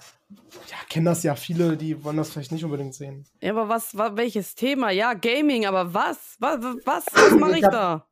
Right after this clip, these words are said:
Speaker 1: schon gedacht, ja, was, was kannst du, mach, mach Top Ten Listen, Top Fünf Listen oder so. Guck einfach den Kanal von Gute Laune Typ und <laughs> kopier den, der macht auch ständig seine Listen.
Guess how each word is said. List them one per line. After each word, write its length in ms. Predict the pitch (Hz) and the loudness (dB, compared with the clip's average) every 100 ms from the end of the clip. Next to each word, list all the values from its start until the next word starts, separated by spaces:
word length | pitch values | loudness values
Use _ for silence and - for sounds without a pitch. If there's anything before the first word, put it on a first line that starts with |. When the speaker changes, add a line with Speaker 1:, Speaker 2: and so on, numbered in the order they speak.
| _ | _
Speaker 1:
schon 200 | - 175 | -6 -2
gedacht, 280 | 170 185 175 | 2 0 4
ja, 160 | 185 | 2
was, 240 | 160 151 - | 2 -2 -8
was 220 | 147 - | -10 -6
kannst 240 | 165 156 | -6 -4
du, 60 | 165 170 160 185 | -8 -8 -4 -2
mach, 480 | 170 185 190 202 - | -2 2 2 0 -6
mach 200 | 190 190 | -4 -4
Top 280 | - - 185 | -2 -4 -2
Ten 220 | - 202 | -2 0
Listen, 500 | 196 190 - 180 180 | 2 0 -2 -6 -6
Top 220 | 170 190 - | -6 -10 -2
Fünf 260 | 202 196 | -2 0
Listen 420 | 190 170 - 156 151 | -4 -4 -6 -8 -8
oder 200 | 143 135 | -8 -8
so. 240 | 135 139 _ _ - - - - | -12 -14 _ _ -20 -20 -14 -6
Guck 180 | 214 | -4
einfach 300 | 208 233 196 | -4 -4 -4
den 180 | 196 208 | -2 -2
Kanal 380 | 202 185 190 208 | 0 -2 0 -2
von 240 | - 190 | 0 0
Gute 220 | 160 185 180 | 0 2 4
Laune 320 | 180 196 190 | 4 4 2
Typ 260 | - 185 | 0 0
und 140 | 175 165 | 0 4
<laughs> 0 | |
kopier 480 | - 226 - 311 302 | 6 6 10 10 8
den, 340 | - 294 294 | 6 6 8
der 140 | 196 | 6
macht 180 | 185 202 | 6 6
auch 180 | 180 202 | 4 4
ständig 280 | - 170 165 | 2 0 2
seine 200 | 156 151 | 0 0
Listen. 460 | 147 151 - 139 | -2 -8 -16 -20